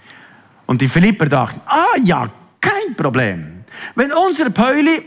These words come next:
im Gefängnis ist, dann kommt himmlische Energie in einer solch gewaltigen Wirkung. Das ist kein Problem, da ist er immer wieder frei.“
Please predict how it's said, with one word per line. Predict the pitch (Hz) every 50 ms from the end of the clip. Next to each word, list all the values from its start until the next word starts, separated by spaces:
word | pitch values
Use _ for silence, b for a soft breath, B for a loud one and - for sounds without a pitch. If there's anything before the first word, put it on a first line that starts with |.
| -
im | - 277 277
Gefängnis | 262 302 240 285 302 311 320 330 349 302 - -
ist, | 320 330 302 - - - B B B B -
dann | 156 185 254 254
kommt | - 311 320 330 226 -
himmlische | - 330 370 381 381 339 - - 320
Energie | - 254 247 247 233 220 180 277 311 330 311
in | 254 247
einer | 247 233 220 208 190 175
solch | - - - 359 359 381 320 - -
gewaltigen | - 262 220 240 269 262 247 - 240 208 240 220
Wirkung. | 208 220 202 - - 220 196 B B B B
Das | - 202 185
ist | 202 180 -
kein | - 196 196 202 175
Problem, | 185 175 165 175 175 175
da | 165 160
ist | 147 135 -
er | 156 156
immer | - 151 143 143
wieder | 147 143 139
frei.“ | 127 - 208 185 139 95